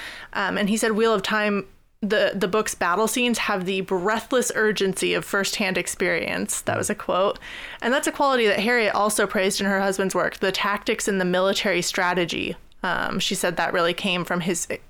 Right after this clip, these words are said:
uh, experience in the army. Uh, and Rigney, or Rigney, Robert Jordan, all of his names, he was very happy about that <laughs> comparison, of course.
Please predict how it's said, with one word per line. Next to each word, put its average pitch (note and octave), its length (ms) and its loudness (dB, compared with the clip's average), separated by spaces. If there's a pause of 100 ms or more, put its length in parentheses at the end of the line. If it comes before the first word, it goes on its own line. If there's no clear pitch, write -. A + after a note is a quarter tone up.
(100)
uh, F#3+ 260 0
experience F#3 500 -2
in F#3+ 60 0
the F#3 80 0
army. F3+ 480 -2 (1300)
Uh, B3+ 340 2
and B3 180 2 (100)
Rigney, A3+ 520 2 (200)
or G3 280 2 (500)
Rigney, B3+ 440 2 (140)
Robert A3 280 4
Jordan, G3 420 2 (420)
all G#3+ 160 6
of G3 60 6
his F#3+ 100 2
names, F3+ 360 0 (340)
he A#3+ 160 0
was A3+ 140 2
very A3+ 220 4
happy F#3+ 340 2
about F#3+ 240 2
that F3+ 160 0
<laughs> - 0 -
comparison, G3+ 640 2
of A3 120 0
course. G#3+ 480 2